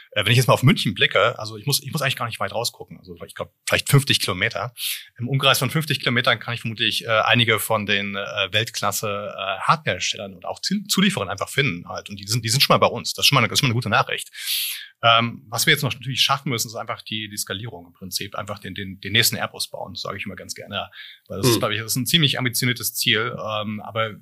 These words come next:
Speaker 1: wir sind in einer sehr, sehr guten Position. Ähm, und die Technologie, die wir bei Planck verwenden, ist mit einer der, oder ist sogar die skalierbarste Architektur, die es überhaupt gibt. Also wenn man jetzt guckt, wie die Anzahl der Qubit sich, ähm, verdoppelt,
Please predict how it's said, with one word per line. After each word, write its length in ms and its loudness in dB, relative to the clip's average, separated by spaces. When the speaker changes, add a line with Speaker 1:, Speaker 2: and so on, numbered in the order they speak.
Speaker 1:
wir 160 -2
sind 140 0
in 120 0
einer 100 -4
sehr, 160 4
sehr 100 -6
guten 160 -10
Position. 680 -8
Ähm, 400 4
und 460 -4
die 220 2
Technologie, 540 0
die 100 -4
wir 320 -4
bei 260 -4
Planck 440 0
verwenden, 680 2
ist 360 -8
mit 160 -6
einer 200 0
der, 340 -6
oder 160 -10
ist 160 4
sogar 180 -2
die 160 -6
skalierbarste 960 -2
Architektur, 640 -8
die 120 -14
es 120 -8
überhaupt 300 -12
gibt. 280 -16
Also 120 -8
wenn 60 0
man 80 2
jetzt 160 0
guckt, 260 -8
wie 80 -4
die 320 2
Anzahl 400 -4
der 180 -4
Qubit 480 -4
sich, 380 -4
ähm, 460 -2
verdoppelt, 520 -4